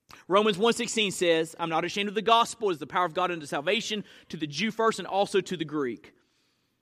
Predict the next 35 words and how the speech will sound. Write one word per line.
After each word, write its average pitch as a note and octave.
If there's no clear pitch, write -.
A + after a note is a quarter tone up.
Many G#3
of E3+
you F3
have C3
been E3+
to -
Uganda D3
to D3+
work D#3+
with D3+
Pastor D#3+
George. D#3
We D3+
send D#3+
teams F3
over D#3+
there D#3
to C#3
train F3
leaders E3
in D3
that C#3+
growing D#3+
church -
planting C#3+
movement. D3+
Pastor E3+
George E3
has C3+
been E3
in D#3+
our C#3
church E3
and C3+
preached. -